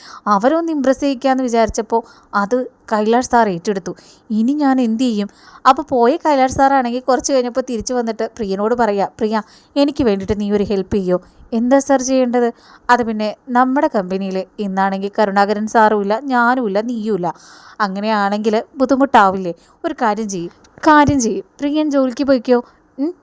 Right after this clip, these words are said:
ഞാൻ എന്തായാലും പാർവതിയുടെ വീട്ടുകാരുടെ കാര്യം ഞാൻ നോക്കിക്കോളാം" എന്ന് പറയാണ്. ഇത് കേട്ട പ്രിയൻ്റെ നെഞ്ച്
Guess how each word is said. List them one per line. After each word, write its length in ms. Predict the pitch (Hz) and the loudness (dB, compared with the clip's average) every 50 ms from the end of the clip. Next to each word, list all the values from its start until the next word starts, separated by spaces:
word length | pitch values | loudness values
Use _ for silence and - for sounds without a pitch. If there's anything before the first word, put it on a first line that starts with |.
| _ _ - | _ _ 0
ഞാൻ 200 | 277 302 320 339 349 | 2 4 4 4 4
എന്തായാലും 400 | 330 254 226 226 226 220 220 220 208 - | 2 2 2 2 2 2 -2 -4 -6 -4
പാർവതിയുടെ 520 | - 214 214 214 214 214 220 240 254 254 247 233 - | -2 0 2 2 0 0 -2 -2 0 0 -2 -2 -4
വീട്ടുകാരുടെ 480 | 226 220 214 226 214 214 214 208 226 | -6 -4 -2 0 0 0 0 0 -2
കാര്യം 360 | 226 - 214 202 196 208 226 262 | -2 0 0 0 0 0 -2 0
ഞാൻ 160 | 294 294 311 | 0 0 2
നോക്കിക്കോളാം" 480 | 311 277 247 240 262 226 240 240 233 240 | 2 2 0 0 -2 -2 2 2 4 2
എന്ന് 100 | 240 240 | 2 0
പറയാണ്. 400 | 226 214 208 208 214 208 196 185 - _ - - - - - _ _ | -2 -2 -2 -4 -6 -6 -6 -8 -10 _ -20 -20 -20 -20 -20 _ _
ഇത് 160 | 339 349 349 | 0 0 0
കേട്ട 220 | 240 220 190 - | 0 -2 -2 -4
പ്രിയൻ്റെ 420 | 202 - - 220 202 208 202 196 220 | -4 -6 -6 -6 -6 -6 -6 -6 -6
നെഞ്ച് 380 | 214 226 226 240 254 240 302 | -6 -6 -6 -6 -6 -6 -6